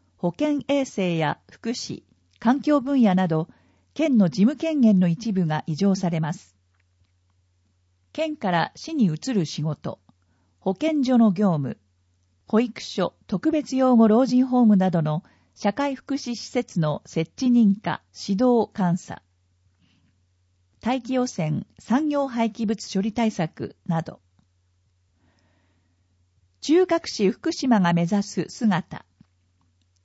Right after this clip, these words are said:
一、市民の命と健康を守る拠点の構築。生涯を通じた健康づくり、保健衛生、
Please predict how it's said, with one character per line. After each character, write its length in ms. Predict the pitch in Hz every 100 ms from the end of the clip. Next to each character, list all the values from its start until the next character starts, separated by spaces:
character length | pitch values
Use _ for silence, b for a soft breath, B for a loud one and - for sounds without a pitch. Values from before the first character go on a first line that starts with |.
| _
一、 480 | 170 170 - 208 - _ _ _ _ _ _
市 220 | - - 349
民 180 | 339
の 140 | 269 233
命 340 | 240 220 208
と 140 | - 165
健 200 | - 269
康 180 | - 294 277
を 80 |
守 320 | 254 254 269 190
る 40 |
拠 160 | - 160
点 240 | 240 226
の 120 | 214
構 280 | 202 - 175
築。 400 | - - - - _ _ _ _ _ _ _ _ _ _ _ _ _ _ _ _ _
生 260 | - 302 302
涯 220 | 254 214
を 80 | 202
通 240 | - 226
じ 120 | 208
た 120 | 214 202
健 200 | 214 208
康 120 | 220 208 190
づ 60 |
く 140 | 196 165
り、 180 | 147 _ _ _
保 120 | - 190
健 360 | 269 269 233
衛 200 | - 226
生、 460 | 214 - 165 170 -